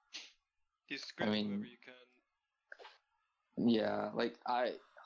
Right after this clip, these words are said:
Speaker 2: I mean, we haven't scrimmed at all, but I'm pretty sure we're gonna be scrimming them,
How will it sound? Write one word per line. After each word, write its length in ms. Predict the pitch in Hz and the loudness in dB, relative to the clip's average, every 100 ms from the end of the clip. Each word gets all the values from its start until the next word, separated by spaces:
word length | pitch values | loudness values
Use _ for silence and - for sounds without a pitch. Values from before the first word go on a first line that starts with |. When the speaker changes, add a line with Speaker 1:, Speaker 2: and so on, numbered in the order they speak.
| - - - _ _ - | -20 -20 -20 _ _ -6
Speaker 2:
I 80 | 120 | -6
mean, 320 | 117 113 110 107 | -6 -8 -4 0
we 100 | 120 | 0
haven't 280 | 131 143 | 0 -2
scrimmed 480 | - - 110 208 202 - - - | -4 -6 -4 -4 -8 -12 -4 -4
at 80 | |
all, 200 | - - - | -2 -4 0
but 220 | 95 71 - - | 0 0 -6 -2
I'm 180 | 120 110 | 0 0
pretty 300 | - 113 98 | 0 2 2
sure 300 | - 80 82 | 0 -2 0
we're 140 | 80 | -2
gonna 140 | - - | -4 -8
be 100 | - | -8
scrimming 440 | - - 82 76 | -6 -8 -12 -10
them, 120 | 78 | -8